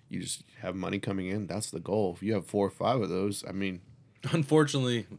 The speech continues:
Speaker 1: wouldn't that be wonderful?
Speaker 2: unfortunately, as much as we like to believe that, you know, if you're, like, have a, have a business like that, like, you have to do some work. Like, it's not just gonna
Speaker 1: Yeah.
Speaker 2: come to you for free unless you win the lottery, but hard work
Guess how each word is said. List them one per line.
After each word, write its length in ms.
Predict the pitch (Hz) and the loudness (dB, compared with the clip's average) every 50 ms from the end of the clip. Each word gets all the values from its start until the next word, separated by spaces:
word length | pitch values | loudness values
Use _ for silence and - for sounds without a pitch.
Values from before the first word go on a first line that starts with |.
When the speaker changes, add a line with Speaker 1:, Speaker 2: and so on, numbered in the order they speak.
| - - | -2 0
Speaker 1:
wouldn't 100 | 113 110 | 4 4
that 100 | 110 98 | 4 4
be 80 | 98 90 | 4 4
wonderful? 520 | 101 117 135 123 98 - - 87 85 82 - | 6 6 6 6 4 0 -2 -4 -4 -2 0
Speaker 2:
unfortunately, 760 | 123 123 - 165 160 151 131 135 139 131 127 123 120 110 95 - - - - _ _ _ _ _ _ _ _ _ _ - - - | -2 0 4 4 4 4 4 2 2 2 2 2 0 0 -4 -10 -20 -20 -20 _ _ _ _ _ _ _ _ _ _ -20 -12 -10
as 140 | 113 107 113 | -8 -4 -2
much 160 | 131 127 123 | -2 -2 -4
as 120 | 120 113 | -4 -6
we 100 | 110 117 117 | -6 -4 -2
like 180 | 113 113 101 | -2 -2 -4
to 60 | 104 | -4
believe 320 | 101 98 107 110 113 110 107 | -6 -4 -2 -2 -2 -2 -2
that, 240 | 107 104 98 92 98 | -2 -4 -4 -4 -4
you 80 | 107 | -2
know, 220 | 101 104 104 98 95 | -2 0 0 0 -2
if 100 | 90 - | -2 -4
you're, 140 | 95 92 | -6 -6
like, 220 | 92 87 87 80 78 | -4 -4 -6 -6 -4
have 160 | 95 101 95 | -4 -2 -2
a, 100 | 95 90 | -2 -4
have 100 | 95 101 98 | -4 -6 -6
a 40 | 90 | -6
business 400 | 82 87 87 87 92 82 - - | -6 -8 -8 -8 -8 -10 -10 -10
like 180 | 82 80 - | -12 -12 -10
that, 200 | 87 85 73 62 62 | -10 -10 -10 -10 -12
like, 140 | 64 - - - | -14 -16 -18 -16
you 160 | - 92 98 92 | -12 -12 -10 -8
have 240 | - 90 80 78 | -6 -8 -8 -8
to 80 | - - | -12 -14
do 160 | 71 78 85 | -14 -12 -12
some 240 | 82 - 76 90 90 | -12 -12 -12 -12 -10
work. 300 | 98 87 78 67 - - - | -8 -8 -8 -8 -10 -12 -12
Like, 160 | 76 71 71 | -10 -10 -10
it's 160 | 85 - - | -10 -10 -10
not 240 | - 95 73 67 65 | -8 -8 -10 -8 -4
just 100 | - 110 | 2 4
gonna 120 | 107 104 90 | 6 6 6
Speaker 1:
Yeah. 80 | - | 4
Speaker 2:
come 160 | - 101 92 85 | 0 -4 -4 -4
to 60 | 87 | -6
you 80 | 80 | -8
for 100 | 76 87 | -8 -10
free 380 | 85 - - 101 98 90 87 87 | -12 -10 -6 -4 -4 -4 -4 -4
unless 280 | 80 90 92 90 - - | -6 -6 -6 -8 -8 -8
you 80 | 95 | -8
win 160 | 90 90 90 | -8 -8 -10
the 60 | 87 85 | -10 -12
lottery, 380 | 90 92 92 90 87 87 90 | -12 -12 -12 -12 -12 -12 -12
but 260 | 82 82 87 82 73 _ _ _ _ - - - - - - _ _ _ _ _ - | -12 -10 -10 -12 -12 _ _ _ _ -20 -20 -20 -20 -20 -20 _ _ _ _ _ -8
hard 240 | - 120 117 110 | -6 -4 -4 -4
work 300 | 107 107 107 107 107 - | -2 -2 -2 -4 -4 -6